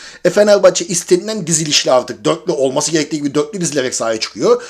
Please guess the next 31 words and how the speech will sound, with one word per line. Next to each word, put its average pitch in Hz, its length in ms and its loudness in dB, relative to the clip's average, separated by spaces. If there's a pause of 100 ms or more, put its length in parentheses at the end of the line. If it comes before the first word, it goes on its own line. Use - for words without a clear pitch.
(140)
Oynaması 175 480 6
gereken 175 320 4
bütün 165 140 -2
oyuncular, 139 340 4
Pereira'nın 156 680 2 (260)
işte - 220 -6
taktığı 156 460 -2
bütün 147 160 -4
oyuncular 143 400 -2
sahaya 135 300 -2
çıkıyor. 262 420 -2 (340)
E, - 40 -8
Fenerbahçe 131 440 -2
şov 240 220 4
yapacak 147 340 2
o 120 60 -2
zaman. 92 220 -8
Şiir 208 320 0
gibi 165 180 -4
oynayacak. 220 540 -2 (260)
Hani 87 140 -20
Karagümrük 151 420 -2
maç 147 160 -6
öncesi 143 280 -4
öyle 214 180 4
bir - 60 0
hava 214 200 4
vardı. 127 300 2
Demin 131 200 -4
dedim 269 200 -2
ya. - 160 -10